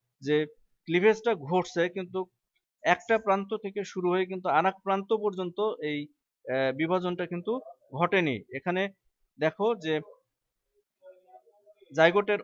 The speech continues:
অনেকখানি অংশ কিন্তু দেখো যে কালো দিয়ে আমি বোঝানো হচ্ছে, এই জায়গাগুলো কিন্তু কুসুম দ্বারা পূর্ণ থাকছে, যার কারণে কি হচ্ছে, সম্পূর্ণভাবে কিন্তু এই জাইগোটটা বিভাজিত হচ্ছে না, ঠিক আছে? একটা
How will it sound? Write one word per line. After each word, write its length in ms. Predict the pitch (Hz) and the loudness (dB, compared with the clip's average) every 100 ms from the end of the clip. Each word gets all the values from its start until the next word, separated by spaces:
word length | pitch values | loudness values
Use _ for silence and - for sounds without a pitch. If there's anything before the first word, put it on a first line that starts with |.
| - | -4
অনেকখানি 580 | 165 190 208 - 208 202 | -2 0 0 -2 -2 -2
অংশ 260 | 185 - 196 | -4 -8 -12
কিন্তু 260 | 190 185 190 | -10 -8 -6
দেখো 360 | 165 185 185 | -6 -6 -10
যে 180 | 170 156 | -8 -4
কালো 480 | 160 180 180 180 - - - - | 4 4 4 0 -6 -16 -12 -4
দিয়ে 160 | 165 | 0
আমি 140 | 165 156 | 0 0
বোঝানো 340 | 147 147 143 | -2 -2 -2
হচ্ছে, 360 | 143 - 196 226 _ _ _ - | -6 -6 -8 -8 _ _ _ -4
এই 160 | 160 175 | -2 2
জায়গাগুলো 480 | 185 190 185 190 | 2 2 0 -4
কিন্তু 260 | 190 190 190 | -6 -8 -12
কুসুম 440 | - 202 - 220 | -8 -6 -2 0
দ্বারা 200 | 202 185 | 2 2
পূর্ণ 340 | 180 202 208 208 | 2 -4 -4 -4
থাকছে, 420 | 175 - 123 113 | -6 -8 -6 -2
যার 220 | 143 151 | 2 2
কারণে 340 | 180 180 185 185 | 0 -4 -4 -6
কি 120 | 196 | -8
হচ্ছে, 240 | 190 220 226 _ _ - | -8 -8 -10 _ _ -4
সম্পূর্ণভাবে 800 | 180 190 214 214 208 190 196 | 0 0 0 0 2 0 -2
কিন্তু 420 | 196 180 175 190 170 | -6 -8 -8 -8 -4
এই 160 | 165 | -2
জাইগোটটা 400 | 151 143 147 160 | 0 0 -2 -4
বিভাজিত 460 | 143 147 143 131 127 | -4 0 0 -2 -4
হচ্ছে 320 | 117 - 113 | -6 -6 -8
না, 120 | 104 - _ _ - - - - - | -8 -12 _ _ -20 -20 -20 -20 -14
ঠিক 120 | 214 | -6
আছে? 280 | 220 165 120 - | -6 -4 -8 -4
একটা 380 | - 208 - | -4 -2 2